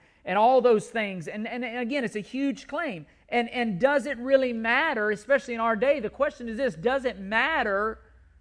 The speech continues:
specifically what you believe, as long as you're sincere? We live in a world that just says you just need to be sincere. Just believe it sincerely. And, and what Hebrews answers,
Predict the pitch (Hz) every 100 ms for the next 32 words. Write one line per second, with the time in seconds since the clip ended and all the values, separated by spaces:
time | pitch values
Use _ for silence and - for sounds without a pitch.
0 | - _ - _ - - - - - 247
1 | 240 330 247 233 226 233 233 233 254 247
2 | 277 349 - - - 226 208 262 269 240
3 | 240 - 233 208 294 285 151 190 302 339
4 | 247 220 233 214 208 226 - 240 208 220
5 | 233 214 247 226 220 202 165 226 156 135
6 | - _ _ _ _ _ _ _ _ _
7 | - 262 202 196 220 262 285 285 - 226
8 | 190 262 202 147 - _ _ _ _ _
9 | _ _ _ - 247 247 233 254 220 262
10 | 330 277 240 180 226 220 - 254 247